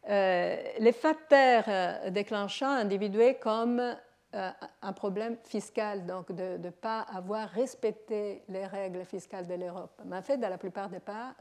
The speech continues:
de, des cas, ce n'était pas, c'était pas le cas. Donc ici, la, l'Espagne, c'est important, mais aussi, euh, intéressant, mais aussi l'Irlande. Aussi l'Irlande était, euh, en, euh, en surplus, mais avec la crise bancaire,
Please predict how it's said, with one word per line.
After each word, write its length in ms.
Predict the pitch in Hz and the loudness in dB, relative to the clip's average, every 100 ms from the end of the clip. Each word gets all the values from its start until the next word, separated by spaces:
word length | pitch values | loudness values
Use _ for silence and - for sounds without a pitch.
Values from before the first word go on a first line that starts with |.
| - - | -20 -14
de, 500 | 190 185 180 175 180 | -8 -6 -6 -8 -8
des 100 | 175 | -8
cas, 240 | - 220 240 | -2 -2 -2
ce 100 | 208 | -4
n'était 160 | 202 | -6
pas, 280 | 180 190 190 190 | -8 -8 -8 -12
c'était 260 | - 185 | -12 -12
pas 120 | 180 175 | -10 -10
le 100 | 170 | -12
cas. 160 | - - - - - - - - | -16 -20 -18 -18 -18 -20 -6 4
Donc 220 | 247 247 | 4 6
ici, 240 | 262 339 | 4 8
la, 140 | 277 240 | 8 8
l'Espagne, 600 | 240 233 - 269 254 240 | 6 0 2 2 4 4
c'est 100 | 233 | 2
important, 380 | 208 214 - 427 440 | 0 -2 -2 -2 2
mais 80 | 277 | 2
aussi, 180 | 240 233 | 2 0
euh, 400 | 240 226 233 233 | 2 2 0 -2
intéressant, 440 | - - 240 240 403 | -2 2 2 2 4
mais 80 | 302 | 6
aussi 220 | 247 339 | 6 8
l'Irlande. 720 | 262 247 254 302 320 220 208 214 | 8 8 6 2 0 -2 -2 -4
Aussi 220 | 214 302 | 0 4
l'Irlande 500 | 254 233 262 302 330 | 6 6 6 4 6
était, 580 | 233 226 - 254 277 277 | 6 4 4 4 4 0
euh, 420 | 226 208 202 196 190 - | 0 2 2 0 -6 -6
en, 120 | 208 202 | -6 -6
euh, 520 | 202 185 185 180 175 180 208 | -6 -4 -4 -6 -8 -8 -8
en 80 | |
surplus, 800 | 196 208 185 - 240 392 - - _ _ _ - - _ - | -2 0 0 -2 -4 -4 -8 -16 _ _ _ -20 -20 _ 0
mais 260 | 208 220 220 | 2 2 2
avec 600 | 214 208 240 294 294 - 202 175 - | 2 4 6 6 4 -2 -2 0 0
la 160 | 208 | -2
crise 280 | 208 247 208 | 4 4 6
bancaire, 720 | 196 196 190 226 320 415 - | 4 2 0 0 0 -6 -18